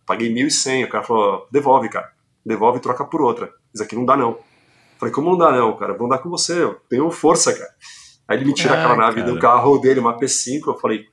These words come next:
Speaker 1: "Caraca,
Speaker 2: Nossa,
Speaker 1: né?"
Speaker 2: meu, aquela bike quando lançaram era uma nave espacial de fato.
Speaker 1: Era uma nave espacial, laranja e preta, eu lembro até hoje. Aí o cara falou assim, "Você quer dar uma volta no quarteirão, cara?" Aí eu peguei, já me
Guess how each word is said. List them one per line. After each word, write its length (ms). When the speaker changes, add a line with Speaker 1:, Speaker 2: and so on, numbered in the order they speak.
Speaker 1:
"Caraca, 640
Speaker 2:
Nossa, 480
Speaker 1:
né?" 80
Speaker 2:
meu, 80
aquela 240
bike 240
quando 240
lançaram 500
era 140
uma 160
nave 200
espacial 480
de 120
fato. 340
Speaker 1:
Era 160
uma 200
nave 220
espacial, 540
laranja 400
e 40
preta, 300
eu 40
lembro 140
até 120
hoje. 300
Aí 60
o 60
cara 180
falou 160
assim, 120
"Você 120
quer 100
dar 60
uma 80
volta 200
no 120
quarteirão, 560
cara?" 200
Aí 80
eu 120
peguei, 480
já 140
me 140